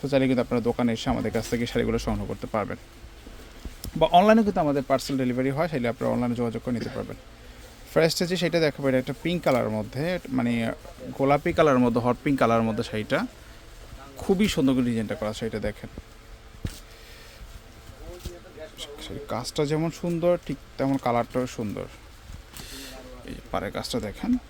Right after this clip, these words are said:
নিচে আমব্রেলা কাট করা আছে, সম্পূর্ণ স্টোন কা-, ওয়ার্ক করা আছে, আবার সুতার কাজ করা আছে। তো এই শাড়িগুলো আপনারা দেখতে পান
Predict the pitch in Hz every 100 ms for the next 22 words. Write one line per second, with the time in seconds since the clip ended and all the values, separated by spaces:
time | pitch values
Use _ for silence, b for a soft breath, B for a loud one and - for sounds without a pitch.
0 | - - - - - - - - - -
1 | - 127 123 127 117 110 117 117 131 131
2 | 135 - 185 - 233 247 - 139 139 143
3 | 139 139 139 160 175 170 - 123 - 156
4 | 127 110 - 107 101 101 117 - - 190
5 | 190 - - - 190 175 175 175 165 147
6 | 127 131 127 147 196